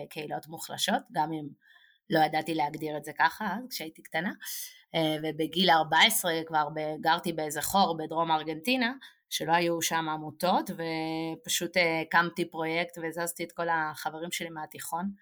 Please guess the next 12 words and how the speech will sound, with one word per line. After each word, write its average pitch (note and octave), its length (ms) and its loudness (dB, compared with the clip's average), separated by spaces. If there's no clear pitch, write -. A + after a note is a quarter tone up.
אה, D#3+ 360 0
להקים D#3+ 440 2
פרויקט, D#3+ 600 -2
אה, D#3+ 40 0
בעצם D#3+ 300 -4
לתת D3 280 -4
תמיכה D#3 640 0
לילדים D#3 460 -6
בשכונות, D#3 640 -8
אה, D3+ 40 -6
מוחלשות, - 580 -6
ב-, E3 80 -8